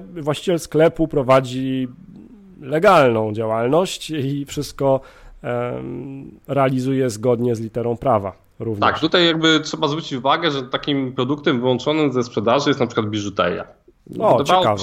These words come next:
Speaker 2: się, że nie jest to
Speaker 1: Czemu?
Speaker 2: nic niebezpiecznego.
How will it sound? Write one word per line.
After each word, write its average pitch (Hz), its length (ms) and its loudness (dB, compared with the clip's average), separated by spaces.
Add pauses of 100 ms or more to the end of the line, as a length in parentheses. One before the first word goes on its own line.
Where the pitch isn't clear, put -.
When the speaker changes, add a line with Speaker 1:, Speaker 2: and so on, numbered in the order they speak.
Speaker 2:
się, 160 80 4
że 143 300 2
nie 160 140 2
jest 160 200 2
to 127 160 4
Speaker 1:
Czemu? 123 120 6
Speaker 2:
nic 135 160 2
niebezpiecznego. 131 1040 0